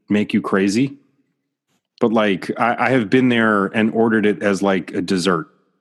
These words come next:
'cause I just want more of it after I've done eating. So if you're ever in New York, and particularly for those of you who listen to this and keep kosher,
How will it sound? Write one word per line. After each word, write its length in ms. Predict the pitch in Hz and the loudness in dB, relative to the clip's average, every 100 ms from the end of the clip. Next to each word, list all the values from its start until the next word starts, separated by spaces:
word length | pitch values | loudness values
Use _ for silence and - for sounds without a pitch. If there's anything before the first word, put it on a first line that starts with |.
| _ _ _ _ _ _ - | _ _ _ _ _ _ -2
'cause 120 | 104 | 0
I 80 | 98 | 0
just 140 | 92 | 0
want 180 | 104 92 | 0 2
more 260 | 98 95 | 0 2
of 80 | 87 | 0
it 180 | 82 - | -4 -4
after 340 | 98 98 - 90 | -2 -2 0 -2
I've 160 | 87 | 0
done 200 | 87 92 | -2 -2
eating. 340 | 90 85 80 82 | -2 -4 -4 -8
So 480 | - 92 87 85 - _ _ | -4 -2 -2 -4 -8 _ _
if 160 | 110 127 | -2 0
you're 100 | 127 | 2
ever 180 | 127 | 2
in 60 | 120 | 2
New 80 | 113 | 2
York, 520 | 107 104 92 - - - | 2 0 -2 -8 -12 -4
and 180 | 98 92 | -4 -2
particularly 440 | 101 107 107 98 | -2 -2 0 -2
for 100 | 104 | 0
those 240 | 98 95 95 | 0 0 0
of 100 | 90 | 0
you 160 | 95 | 0
who 80 | 95 | 0
listen 300 | 92 87 87 | -2 -2 -2
to 80 | 87 | -2
this 160 | 87 | 0
and 100 | 95 | -2
keep 200 | - 98 | -2 -2
kosher, 480 | - 107 - 104 98 | 0 0 0 -2 -2